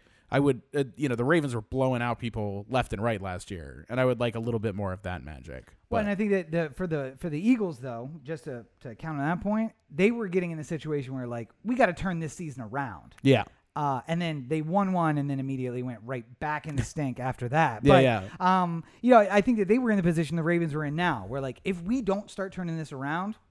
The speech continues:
Speaker 2: it's gonna be a bad season.
Speaker 1: Yeah.
Speaker 2: Um, and they got the win,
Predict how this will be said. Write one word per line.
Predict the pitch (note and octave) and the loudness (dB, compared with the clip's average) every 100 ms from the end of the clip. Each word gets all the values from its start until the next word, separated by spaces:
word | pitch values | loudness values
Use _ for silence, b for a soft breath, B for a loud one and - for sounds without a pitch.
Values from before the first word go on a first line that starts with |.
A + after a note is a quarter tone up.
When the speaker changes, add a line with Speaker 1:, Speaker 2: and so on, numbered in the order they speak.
| - | -14
Speaker 2:
it's | E3 | -8
gonna | - F3 | -2 0
be | E3 | 0
a | |
bad | C3 C3+ A#2+ | 0 -2 -4
season. | - A2 F2 - - | -8 -12 -14 -16 0
Speaker 1:
Yeah. | B2 G#2+ G2+ D#3 D#3 | 4 4 4 4 2
Speaker 2:
Um, | D3+ C#3 C3 _ _ | 0 -4 -12 _ _
and | G3 G#3+ | 0 2
they | |
got | G#3 G#3+ | 4 2
the | C4 | 2
win, | D4+ D#3 | -2 -4